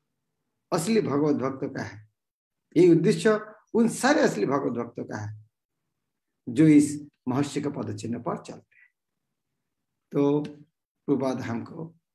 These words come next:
बताते हैं, हम लोग को जो भक्त होना चाहते हैं, बोलते हमें भी उस तरह होना चाहिए।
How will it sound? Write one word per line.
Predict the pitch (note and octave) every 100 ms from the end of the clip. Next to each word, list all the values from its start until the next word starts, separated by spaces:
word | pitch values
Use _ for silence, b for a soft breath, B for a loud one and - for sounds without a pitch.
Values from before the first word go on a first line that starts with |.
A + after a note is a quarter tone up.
| _ _ -
बताते | B2 B2+ - A2
हैं, | G#2+ - _ _ _ -
हम | A2+
लोग | A2+ A2+
को |
जो | -
भक्त | A2 G#2 G#2+
होना | A#2+ A#2
चाहते | A2+ A#2+ -
हैं, | A2+ _ _ _ _ _ _ -
बोलते | - G#2+
हमें | G#2+ A#2+ B2+ E3
भी | E3+ F#3 C#3
उस | -
तरह | A#2+ G#2
होना | G#2 -
चाहिए। | - _